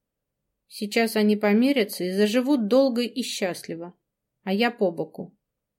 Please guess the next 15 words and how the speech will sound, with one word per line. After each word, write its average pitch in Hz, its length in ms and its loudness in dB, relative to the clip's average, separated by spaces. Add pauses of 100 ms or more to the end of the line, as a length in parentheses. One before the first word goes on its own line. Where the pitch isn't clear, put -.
(520)
Во 185 140 0
рту 196 220 -2
загорчило, 185 880 -4 (160)
хотя 208 340 0
кофе 285 360 0
Влад 214 320 4
давно 220 340 2
прикончил. 175 760 -10 (640)
Впрочем, 220 600 -2
он 220 140 2
знал, 190 420 -2 (300)
ощущение 254 720 0
не 247 160 2
от 254 140 -2
кофе, - 560 -4